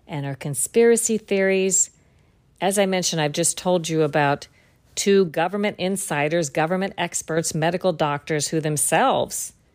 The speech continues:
have said there are links between vaccines and autism, that there was a government cover-up, two separate, distinct cases.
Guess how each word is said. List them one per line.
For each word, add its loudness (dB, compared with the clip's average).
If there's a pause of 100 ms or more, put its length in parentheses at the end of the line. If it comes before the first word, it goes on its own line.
(380)
have -4
said 2 (220)
there 0
are 2
links -2
between -2
vaccines -2
and -4
autism, 0
that 0
there -2
was -2
a -4
government -4
cover-up, 0 (420)
two 0
separate, -2
distinct -4
cases. 0